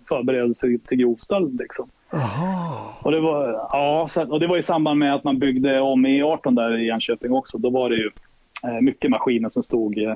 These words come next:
Speaker 1: i de här tunnlarna, vet du.
Speaker 2: Mm.
Speaker 1: Och, eh, så där fick de igenom en massa domar på det där.
Speaker 2: Okej,
Speaker 1: Eh,
Speaker 2: så de
Speaker 1: hur
Speaker 2: tömde
Speaker 1: det
Speaker 2: dem på diesel där och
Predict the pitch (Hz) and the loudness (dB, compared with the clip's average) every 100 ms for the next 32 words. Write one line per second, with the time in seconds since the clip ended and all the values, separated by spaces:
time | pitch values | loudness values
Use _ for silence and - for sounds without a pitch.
0 | - 117 110 110 143 123 117 156 147 113 | -4 -2 -2 -2 0 2 2 2 0 -2
1 | 104 - 160 160 151 143 139 - _ _ | -4 0 2 4 4 2 -2 -10 _ _
2 | - - _ - 120 120 120 113 113 107 | -18 -18 _ -6 0 2 4 2 2 0
3 | 107 110 110 117 120 117 107 135 - 139 | -2 -4 -8 -10 -10 -6 -4 -2 -4 0
4 | 139 123 117 113 110 107 107 117 - 127 | 2 4 2 2 0 -2 0 0 0 -2
5 | 123 113 107 104 - 110 - - - - | 0 0 -2 -8 -10 -10 -10 -14 -16 -20
6 | - - - - - 139 202 165 180 175 | -20 -20 -20 -6 -2 2 2 2 2 2
7 | 196 180 196 180 185 175 170 160 160 185 | 2 2 2 2 2 0 0 0 0 0
8 | 165 175 147 139 127 123 123 123 123 | 0 0 0 0 2 0 0 0 -2